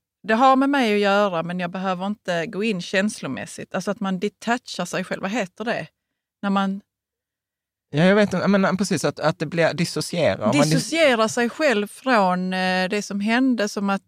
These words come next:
Speaker 1: det har med mig att göra, men det är ändå en, en isolerad händelse,
Speaker 2: Ja, men,
Speaker 1: eller?
Speaker 2: ja, men
Speaker 1: För
Speaker 2: precis.
Speaker 1: jag är intresserad av hur man gör det där, att reframa, liksom.
Speaker 2: Nej, men jag tror att, för det första så tror jag att det är en träning.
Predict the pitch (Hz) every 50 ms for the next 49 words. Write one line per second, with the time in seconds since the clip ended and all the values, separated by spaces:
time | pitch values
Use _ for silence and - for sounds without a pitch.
0 | - - _ - 202 202 233 233 269 294 330 381 381 320 311 247 226 220 220 214
1 | 220 196 196 196 202 214 214 214 208 - _ - 226 233 233 226 226 226 240 240
2 | 226 226 214 226 196 180 175 170 175 180 185 196 _ _ _ 202 196 185 190 -
3 | - 208 196 202 185 170 170 170 - 190 202 196 226 226 190 151 131 - 151 165
4 | 185 202 214 220 208 202 208 - - 180 214 214 175 - 180 196 202 185 - -
5 | 262 240 220 214 220 220 214 - 226 233 - 247 - - 311 254 285 226 190 -
6 | - - - 254 190 - 262 220 208 208 208 208 208 190 160 160 202 208 196 185
7 | 156 160 170 170 165 - - 185 190 - - 190 190 190 202 214 208 170 - -
8 | - - - - - - 117 277 - _ - _ - - - _ 175 185 208 214
9 | 196 135 117 - - 220 196 180 - - - 143 - - 165 165 - 170 147 -
10 | 156 - - - 208 190 170 151 - 127 123 117 113 113 - - 123 113 113 110
11 | 104 87 - - 139 151 170 -